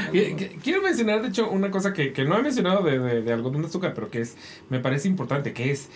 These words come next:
Speaker 1: eh, la imagen del payaso. <laughs> Es una imagen que hemos ido distorsionando de una manera muy curiosa, a modo que actualmente saber que hay un payaso en una obra te lleva inmediatamente a
Speaker 2: Al
Speaker 1: pensar,
Speaker 2: terror.
Speaker 1: "Me va a dar miedo".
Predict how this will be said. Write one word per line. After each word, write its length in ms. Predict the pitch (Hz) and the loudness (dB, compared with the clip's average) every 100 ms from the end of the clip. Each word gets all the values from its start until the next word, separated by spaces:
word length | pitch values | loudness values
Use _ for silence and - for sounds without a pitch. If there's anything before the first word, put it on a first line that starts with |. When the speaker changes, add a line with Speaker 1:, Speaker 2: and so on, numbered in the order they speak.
| - - - | -20 -20 -6
Speaker 1:
eh, 360 | 123 120 120 120 | -2 0 0 0
la 240 | 131 131 | 2 4
imagen 600 | 127 135 156 190 254 233 | 4 4 4 2 4 4
del 160 | 175 135 | 4 2
payaso. 800 | 131 110 120 - - 185 196 - | -2 -2 -2 -2 2 2 2 -4
<laughs> 60 | - - - - - - | -14 -20 -20 -20 -8 2
Es 200 | 185 190 | 2 4
una 160 | 247 | 2
imagen 340 | 233 202 196 196 | 4 4 2 2
que 80 | 185 | 2
hemos 200 | 185 185 | 2 2
ido 200 | 170 170 | 4 2
distorsionando 840 | 160 139 131 131 120 120 117 127 127 | 2 0 0 0 0 0 0 -2 -4
de 60 | |
una 160 | 123 135 | -2 0
manera 260 | 135 131 131 | 2 2 2
muy 160 | 131 | 0
curiosa, 560 | 131 131 127 123 135 127 | 0 2 2 0 -2 0
a 120 | 127 | 0
modo 420 | 127 131 147 165 | 2 2 2 0
que 260 | 143 123 120 - - - - - | 0 -2 -2 -10 -20 -20 -20 -2
actualmente 1120 | 135 139 160 180 196 208 208 202 226 240 240 - - - - - - | -2 2 4 6 6 4 2 0 0 0 -4 -12 -20 -20 -20 -20 -16
saber 420 | - 156 143 151 | 0 2 4 2
que 80 | 156 | 4
hay 140 | 156 | 4
un 100 | 160 | 4
payaso 380 | 151 131 135 139 | 4 2 2 2
en 40 | 139 | 2
una 200 | 135 139 | 2 2
obra 260 | 156 175 | 4 2
te 140 | 175 139 | 2 0
lleva 160 | 135 | 2
inmediatamente 480 | 147 127 123 127 127 | 2 2 0 0 0
a 40 | 135 | -2
Speaker 2:
Al 40 | |
Speaker 1:
pensar, 280 | 120 127 139 | -2 0 0
Speaker 2:
terror. 40 | |
Speaker 1:
"Me 60 | 135 | 2
va 100 | 123 | 2
a 20 | |
dar 140 | 123 123 | 2 2
miedo". 180 | 127 | 0